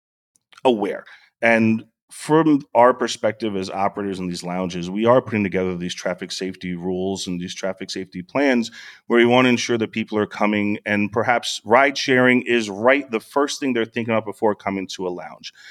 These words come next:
And there are ways that you can do that, whether it's, you know, with your reservation for the space, letting us know that you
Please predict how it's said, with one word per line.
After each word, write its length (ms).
And 240
there 140
are 80
ways 240
that 80
you 160
can 160
do 160
that, 180
whether 320
it's, 180
you 60
know, 320
with 460
your 240
reservation 680
for 140
the 80
space, 480
letting 300
us 160
know 180
that 200
you 280